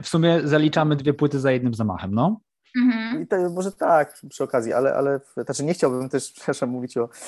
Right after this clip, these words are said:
Speaker 3: tak, y, wielkim dziele jak Bricolage przy okazji innej płyty, ale tak wiadomo,
Speaker 1: Ale
Speaker 3: że sobie
Speaker 1: wyszło,
Speaker 3: gadaliśmy
Speaker 1: chodzi
Speaker 3: na,
Speaker 1: o to,
Speaker 3: na
Speaker 1: chodzi o to, że
Speaker 3: luzie. Tak,
Speaker 1: wyszło,
Speaker 3: tak, tak.
Speaker 1: już temat się,
Speaker 3: Ja,
Speaker 1: temat
Speaker 3: ja,
Speaker 1: się
Speaker 3: ja przede
Speaker 1: pojawił,
Speaker 3: wszystkim
Speaker 1: no.
Speaker 3: szanuję, szanuję, bo New Forms to, to naprawdę był jakiś rodzaj, e,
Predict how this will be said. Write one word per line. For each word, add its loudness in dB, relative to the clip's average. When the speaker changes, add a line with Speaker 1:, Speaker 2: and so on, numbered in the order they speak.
Speaker 3:
tak, -2
y, 0
wielkim -2
dziele 4
jak 2
Bricolage 0
przy 0
okazji 0
innej -6
płyty, 0
ale 0
tak -4
wiadomo, 0
Speaker 1:
Ale 4
Speaker 3:
że -4
sobie 0
Speaker 1:
wyszło, 6
Speaker 3:
gadaliśmy 2
Speaker 1:
chodzi 4
Speaker 3:
na, 8
Speaker 1:
o 2
to, 6
Speaker 3:
na 2
Speaker 1:
chodzi 4
o 6
to, 4
że 4
Speaker 3:
luzie. 4
Tak, 8
Speaker 1:
wyszło, 0
Speaker 3:
tak, 4
tak. 4
Speaker 1:
już 0
temat 2
się, 0
Speaker 3:
Ja, 6
Speaker 1:
temat 6
Speaker 3:
ja, -6
Speaker 1:
się 4
Speaker 3:
ja 6
przede 8
Speaker 1:
pojawił, 2
Speaker 3:
wszystkim 0
Speaker 1:
no. -8
Speaker 3:
szanuję, 0
szanuję, -2
bo 0
New -6
Forms 0
to, -8
to -2
naprawdę -2
był -6
jakiś -6
rodzaj, 0
e, -2